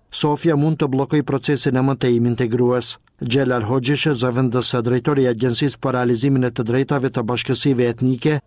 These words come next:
thot për Radion Evropa e Lirë se me përfshirje në kushtetut, pakica bullgare nuk do të fitonte më shumë të drejta se bashkësitë tjera etnike dhe se të gjitha të drejtat e tyre do të jenë në përputhje me ligjet në fuqi.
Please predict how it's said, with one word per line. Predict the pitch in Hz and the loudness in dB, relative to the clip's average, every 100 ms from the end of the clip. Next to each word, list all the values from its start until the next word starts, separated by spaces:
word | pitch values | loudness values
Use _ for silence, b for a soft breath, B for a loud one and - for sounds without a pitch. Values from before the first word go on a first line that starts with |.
| - | -6
thot | - 143 - | -2 -2 -2
për | 147 | -2
Radion | 147 131 135 123 | 0 2 2 2
Evropa | 123 123 127 120 123 | 0 0 0 0 -2
e | 120 | 0
Lirë | 113 123 110 b - | 2 0 0 b -8
se | - 131 | -2 0
me | 120 120 | 2 0
përfshirje | 131 120 - - 143 127 | -2 -4 -4 0 2 2
në | 117 | 0
kushtetut, | 117 117 135 117 139 160 - _ | -2 -4 -4 0 0 0 -4 _
pakica | - 131 151 - 143 | -6 -2 -2 -2 -2
bullgare | 127 127 147 147 127 | 0 0 0 0 2
nuk | 135 139 | 0 0
do | 139 | -2
të | 131 120 | 0 -2
fitonte | 123 113 151 139 127 | -2 0 0 0 2
më | 131 147 | 2 0
shumë | - 131 | 0 -2
të | 131 117 | 0 0
drejta | 139 139 147 | 0 0 -2
se | - 127 | -2 -2
bashkësitë | 135 - 127 135 120 | -2 -2 -2 -2 0
tjera | 131 127 123 | 0 2 0
etnike | 120 131 117 131 120 B B | 0 -2 0 -2 -2 B B
dhe | 120 135 | -2 0
se | 123 135 123 120 | 0 0 0 0
të | 135 120 | -2 -2
gjitha | 117 - 123 | -2 -2 -4
të | 117 120 | -2 0
drejtat | 135 127 123 113 | 0 0 -2 -2
e | 123 | -2
tyre | 139 139 156 - - | 0 0 0 -4 -4
do | 123 151 | -2 2
të | 165 | 2
jenë | 160 147 | 2 0
në | - | -2
përputhje | 120 143 135 143 | -2 -2 0 0
me | 127 | 2
ligjet | 120 120 123 123 | 0 0 -2 -2
në | 123 | -2
fuqi. | 120 117 127 | -2 0 0